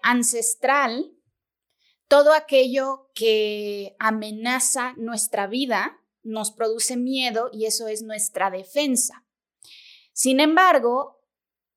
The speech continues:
nos confundimos mucho cuando sentimos miedo y aunque tenemos esa misma sensación de que nos vamos a morir,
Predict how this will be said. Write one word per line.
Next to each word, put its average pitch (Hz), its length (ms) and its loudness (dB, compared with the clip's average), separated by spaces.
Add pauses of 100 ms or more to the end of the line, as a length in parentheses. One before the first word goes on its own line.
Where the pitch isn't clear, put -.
(480)
nos 247 300 2
confundimos 247 920 -6
mucho 254 640 -4 (560)
cuando 226 320 0
sentimos 220 580 -6
miedo 220 500 -6 (480)
y 208 760 -8
aunque 208 240 -4
tenemos 247 400 -4
esa 254 160 -8
misma 247 260 -10
sensación 220 480 -8
de 220 140 -6
que 208 80 -12
nos 196 140 -12
vamos 214 280 -4
a 202 60 -12
morir, 196 500 -8